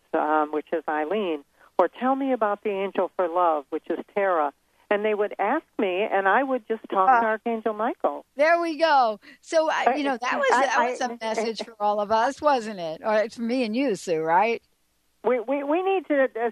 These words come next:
Speaker 1: send an extra angel over there, huh?
Speaker 2: I think we do.
Speaker 1: <laughs>
Speaker 2: Send it to Mister Benny. Um, uh, I want to ask you this question. Sometimes our hearts get broken,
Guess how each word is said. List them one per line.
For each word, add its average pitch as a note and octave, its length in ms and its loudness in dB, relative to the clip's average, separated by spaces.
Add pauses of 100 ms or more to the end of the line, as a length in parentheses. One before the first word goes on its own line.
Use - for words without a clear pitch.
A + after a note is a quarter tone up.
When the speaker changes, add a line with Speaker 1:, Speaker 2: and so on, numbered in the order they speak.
Speaker 1:
send D4 180 0
an A#3+ 140 -2
extra A#3+ 420 -2
angel G#3+ 320 0
over G3 240 0
there, F3 360 0
huh? A3+ 220 0 (460)
Speaker 2:
I A3 140 4
think B3+ 300 -2
we B3 240 -8
do. A#3 440 2 (200)
Speaker 1:
<laughs> - 200 -10
Speaker 2:
Send A#3 220 -4
it A3 140 -6
to G#3+ 200 -8
Mister G#3+ 300 -8
Benny. G#3 480 -4 (400)
Um, A3+ 480 0 (220)
uh, - 100 -2 (960)
I C4 100 4
want D#4 200 4
to C#4 80 2
ask A#3+ 240 -2
you A#3 60 -8
this G#3 180 -8
question. F3+ 460 -6
Sometimes A3+ 480 -4
our G#3+ 100 0
hearts F3 300 0
get - 160 -12
broken, D3+ 400 -6